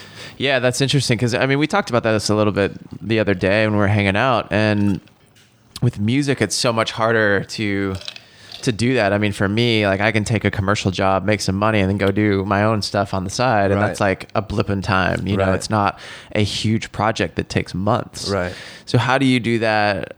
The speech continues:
Speaker 1: How, how do you do that for music? How do you balance that, the commercial, with the stuff that you actually really wanna do?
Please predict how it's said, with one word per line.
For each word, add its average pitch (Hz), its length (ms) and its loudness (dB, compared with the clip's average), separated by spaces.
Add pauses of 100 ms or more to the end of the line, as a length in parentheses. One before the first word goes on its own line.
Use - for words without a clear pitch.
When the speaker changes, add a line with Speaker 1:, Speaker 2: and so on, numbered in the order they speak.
(340)
Speaker 1:
How, 123 440 2
how 113 180 2
do 107 100 0
you 127 160 2
do 98 180 2
that 92 260 0
for 95 100 -4
music? 95 460 0
How 98 100 2
do 104 80 0
you 104 100 2
balance 95 440 0
that, 95 320 0
the 92 80 -6
commercial, 95 640 0
with 95 220 -2
the 95 80 -4
stuff - 260 -2
that - 120 -2
you 92 100 0
actually 82 260 -2
really 78 160 0
wanna 78 180 -2
do? 85 200 0